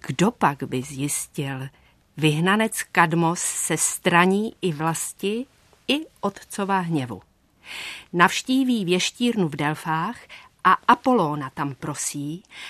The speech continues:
aby mu poskytl radu, čí zem si má vyvolit za vlast. Foibos mu řekl: „Kdes v samotě venkovské potká tě kráva.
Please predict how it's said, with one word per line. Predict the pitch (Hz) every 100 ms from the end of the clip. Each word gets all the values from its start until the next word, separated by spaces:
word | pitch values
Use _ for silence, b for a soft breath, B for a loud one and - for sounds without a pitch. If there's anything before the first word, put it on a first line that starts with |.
| B
aby | - 165 208
mu | 208
poskytl | - 202 - - 285 269 208
radu, | 175 175 180 240 -
čí | - - 311 339
zem | 185 165 147 156
si | - 185
má | 165 170 160
vyvolit | 160 165 180 180 196 -
za | 165 175
vlast. | 143 117 123 - - - _ b b b b b _
Foibos | - 165 185 180 240 -
mu | 226 220
řekl: | 180 - 110 101 - _ _ _ _ _ B B B B B _
„Kdes | 165 165 175 - -
v | -
samotě | - - 170 175 165 - 208
venkovské | 202 175 165 170 - - - 170 170 185 226 - _ _ _
potká | 185 175 - 226 233 240 -
tě | 247 240 240 _ _
kráva. | 196 196 185 175 160 127